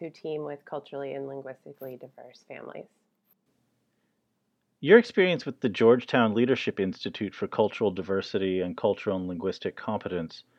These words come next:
Speaker 2: has figured large in your work. Tell us about the program. What did you learn from them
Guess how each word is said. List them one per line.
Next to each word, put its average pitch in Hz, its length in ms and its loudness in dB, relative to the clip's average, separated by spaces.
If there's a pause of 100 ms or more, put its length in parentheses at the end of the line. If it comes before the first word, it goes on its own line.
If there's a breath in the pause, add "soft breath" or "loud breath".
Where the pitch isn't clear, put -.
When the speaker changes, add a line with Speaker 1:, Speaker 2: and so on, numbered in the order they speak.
(240 soft breath)
Speaker 2:
has 123 200 -2
figured 113 440 0
large 95 360 2
in 92 100 -4
your 85 160 -4
work. 82 420 -6 (720)
Tell 196 200 4
us 190 120 -2
about 147 240 6
the - 80 -4
program. 95 680 2 (520)
What 143 100 2
did 156 140 2
you 135 140 2
learn 127 260 8
from 131 220 0
them 120 420 6